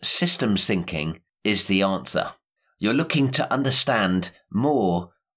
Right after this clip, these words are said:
of this interconnectedness. You're learning, experimenting, exploring, and recognizing the relationships between the different factors, or lack of relationships as well, therefore. And you are mapping out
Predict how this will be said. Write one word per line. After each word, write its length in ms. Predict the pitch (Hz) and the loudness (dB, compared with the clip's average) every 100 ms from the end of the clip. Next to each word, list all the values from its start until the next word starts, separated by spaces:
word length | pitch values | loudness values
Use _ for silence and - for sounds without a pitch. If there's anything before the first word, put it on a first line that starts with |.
| _ - | _ -4
of 200 | 101 117 | -4 -2
this 400 | 110 - - _ _ | 0 0 0 _ _
interconnectedness. 1400 | 139 135 131 - - 113 120 - 113 95 85 - - - - _ _ _ _ | -2 0 0 -4 -4 -2 -2 -2 -4 0 -2 2 2 0 -4 _ _ _ _
You're 140 | 113 113 | -2 0
learning, 580 | 135 139 123 95 67 - _ _ - | 2 2 2 0 -4 -10 _ _ -4
experimenting, 800 | - - 131 123 104 87 87 92 | 0 0 2 0 0 0 -2 -2
exploring, 840 | 98 - - 160 165 143 95 80 - _ _ | 0 0 0 0 2 0 -2 -4 -12 _ _
and 240 | 123 117 120 | -6 -4 -2
recognizing 920 | 170 170 135 104 90 82 85 85 85 _ _ _ _ | -2 -2 -4 0 0 0 0 -2 -6 _ _ _ _
the 80 | 113 | -2
relationships 920 | 113 120 135 139 - 95 - - - | -2 0 0 2 0 0 -2 -2 -4
between 540 | - - - 139 123 110 | -4 -2 0 0 2 2
the 100 | 101 | 0
different 340 | 104 98 98 | -2 -2 -2
factors, 600 | - 113 - 73 - - - _ _ _ - | -2 -4 -6 -4 -2 -4 -8 _ _ _ -2
or 160 | 170 160 | 0 2
lack 240 | 175 175 | 0 -2
of 140 | 123 | -2
relationships 880 | 110 98 92 - 87 - - - - | 0 0 0 0 0 0 -2 -2 -2
as 180 | - 95 | -2 0
well, 240 | 120 98 | 2 2
therefore. 540 | 82 76 - 65 67 - _ _ _ _ _ _ - | 2 -2 -2 -6 -6 -12 _ _ _ _ _ _ -4
And 140 | 127 | 0
you 100 | 143 | 2
are 80 | 143 | 2
mapping 400 | 165 165 139 135 | 0 -2 -6 -4
out 360 | 127 95 - | 0 -2 -4